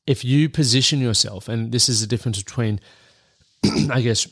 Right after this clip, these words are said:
where I am now and now that I'm starting to understand that you can choose to position yourself in a way, and if you wanna choose to position yourself with influence, with, um, uh, however it may be,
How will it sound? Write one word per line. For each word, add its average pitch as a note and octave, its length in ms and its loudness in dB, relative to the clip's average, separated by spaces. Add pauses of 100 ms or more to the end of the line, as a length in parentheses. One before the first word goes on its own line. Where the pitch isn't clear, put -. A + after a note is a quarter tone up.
(680)
where B2+ 300 4
I A#2 120 4
am A#2 180 2
now A2+ 200 2
and G#2+ 120 2
now A2 180 2
that A2 100 0
I'm G2+ 100 0
starting G#2 360 0
to - 100 -6
understand G#2+ 420 -2
that A2+ 160 -6
you B2 160 0
can A#2+ 160 -4
choose C3 380 0
to A2 100 -6
position A2+ 460 0
yourself G2+ 400 -2
in G2+ 80 -2
a F#2+ 40 -6
way, F#2 220 0
and A2+ 100 0
if G#2+ 140 -2
you A#2 80 0
wanna A2+ 160 2
choose A2+ 360 0
to G2+ 100 -6
position A2 420 2
yourself G#2+ 360 0
with - 140 -12
influence, G#2+ 600 -2
with, A2 160 -4 (500)
um, G1+ 460 -4 (580)
uh, - 480 -12
however B2 460 4
it F#2 100 0
may G#2 180 0
be, A2 380 2